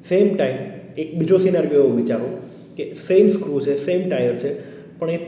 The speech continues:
સ્ક્રૂને ખોલવા માટેનું પાનું છે ખૂબ લાંબુ છે, બરાબર, આના કરતાં લગભગ દસ ગણું લાંબુ છે. તો અહીંયા તમે બહુ ઓછું જોર આપશો ને, બહુ ઓછા, બહુ ઓછું બળ કરશો ને તો પણ સ્ક્રૂ આરામથી ખુલી જશે, ઓપન થઈ જશે.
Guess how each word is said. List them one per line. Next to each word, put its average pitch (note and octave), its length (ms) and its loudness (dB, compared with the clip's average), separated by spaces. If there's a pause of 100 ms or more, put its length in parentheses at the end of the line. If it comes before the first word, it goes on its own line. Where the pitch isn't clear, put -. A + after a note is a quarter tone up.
(300)
સ્ક્રૂને F3+ 320 -2
ખોલવા F#3 260 2
માટેનું F#3 320 2
પાનું F3 260 -2
છે F#3 100 -2
ખૂબ G3 320 4
લાંબુ C3+ 360 0
છે, - 160 -8 (640)
બરાબર, G3 240 -4
આના D#3 200 -4
કરતાં D#3+ 200 0
લગભગ D3+ 240 -4
દસ E3 240 2
ગણું C#3 200 2
લાંબુ B2+ 280 -2
છે. - 120 -8 (540)
તો F3 60 -2
અહીંયા F#3+ 140 2
તમે F#3+ 180 0
બહુ G3+ 120 6 (140)
ઓછું - 300 -2
જોર F#3 240 6
આપશો G#3 280 4
ને, C#3 140 -2 (540)
બહુ G3 320 2
ઓછા, G#3 200 0
બહુ E3+ 340 0 (140)
ઓછું G#3 240 0
બળ G3 140 6
કરશો G#3+ 260 0
ને E3 100 -2
તો F3+ 180 -2
પણ F#3+ 180 0
સ્ક્રૂ F#3 380 -2
આરામથી F3+ 400 -2 (140)
ખુલી D#3+ 140 -4
જશે, B2 260 -6
ઓપન C#3 320 -4
થઈ B2+ 120 -4
જશે. A#2 280 -8